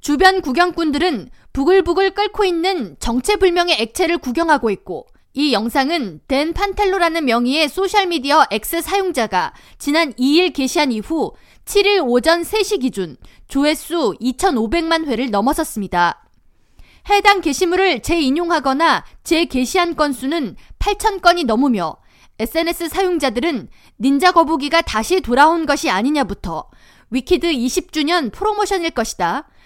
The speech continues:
이는 초자연적인 현상일 수 있다라는 추정까지 다양한 의견을 내놨습니다. 이번 로어 맨해튼 하수구에서 발견된 녹색 액체는 지난 삼월 브루클린 프로스펙트 하이츠에 있는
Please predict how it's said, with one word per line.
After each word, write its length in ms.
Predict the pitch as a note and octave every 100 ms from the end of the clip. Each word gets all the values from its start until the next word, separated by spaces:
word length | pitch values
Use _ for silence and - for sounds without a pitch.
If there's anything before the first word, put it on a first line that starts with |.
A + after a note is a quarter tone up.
| _ _ _ -
이는 380 | C#4 F4 A#3+
초자연적인 760 | - G#4 G#4 G4+ G4 E4+ E4 F4
현상일 420 | F#4 G4 G4 F4
수 140 | E4+ -
있다라는 580 | C4 - C#4+ C4+ D#4 -
추정까지 720 | - F4 - A3 F3+ D3+ - - -
다양한 520 | - A3+ C4+ D#4+ E4+ B3
의견을 400 | B3+ B3 C#4 A3+
내놨습니다. 840 | G#3+ C#4 - G3+ F#3 F3 F3 - _ _ _ _ _ - - _ -
이번 380 | C4 E4+ G#3 -
로어 240 | A#3 C#4+ F#4
맨해튼 380 | F#4+ F#4+ F#4+
하수구에서 580 | F#4+ G4+ G4+ F#4 F#4+ G4
발견된 760 | G4 A3+ A#3 C4 B3 F4 B3 D#3 -
녹색 420 | A#3 - - F#3+
액체는 540 | G3+ - C4 F3+ D#3 - - - - -
지난 260 | C#4 E4
삼월 540 | E4 F4+ F#4 C4+ D3+ -
브루클린 600 | B3 E4 F#4 E4+ F4 G3 -
프로스펙트 560 | G#4 G#4+ - G4+ G4+
하이츠에 460 | G4+ G4 F#4+ F#4+ F4+
있는 400 | B3+ B3 D#4+